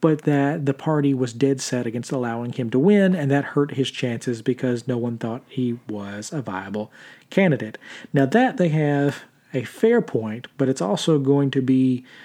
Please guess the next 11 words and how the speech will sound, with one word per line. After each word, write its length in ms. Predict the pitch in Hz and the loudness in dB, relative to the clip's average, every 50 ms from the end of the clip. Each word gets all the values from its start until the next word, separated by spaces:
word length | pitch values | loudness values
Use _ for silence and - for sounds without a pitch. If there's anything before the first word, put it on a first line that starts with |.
| - - - - - _ _ - | -20 -20 -20 -20 -20 _ _ 2
unprovable 800 | 165 160 151 - - - - 156 208 196 151 135 117 117 117 123 | 4 4 4 4 0 2 4 4 4 6 4 2 2 2 0 0
in 100 | 120 120 | -2 -2
the 220 | 117 117 113 110 | -4 -4 -6 -6
end 300 | 104 104 113 127 135 135 | -6 -4 -4 -6 -6 0
because, 920 | - 139 131 - - - - 240 285 262 180 147 147 160 180 175 - - - - | 0 0 0 0 -6 -2 0 2 2 4 4 4 2 2 0 0 -4 -10 -14 -18
especially 360 | - - - 120 - - 139 | -10 -8 -8 -8 -2 -2 -2
in 60 | 120 | -4
twenty 260 | 113 - 139 127 123 117 | -2 -4 -4 -4 -4 -4
twenty, 440 | - - 202 202 147 131 135 135 135 _ _ _ _ _ _ _ _ - _ _ _ _ _ _ _ _ _ _ _ _ _ - - - - - - - - - _ _ _ - | -2 0 0 2 2 2 0 -2 -4 _ _ _ _ _ _ _ _ -20 _ _ _ _ _ _ _ _ _ _ _ _ _ -20 -20 -20 -20 -20 -20 -20 -20 -20 _ _ _ -2
Bernie 280 | - 143 208 233 240 202 | 0 2 4 4 4 2
Sanders 640 | - - 160 147 143 139 127 131 127 127 127 - | 2 2 0 0 0 2 0 0 -2 -2 -4 -6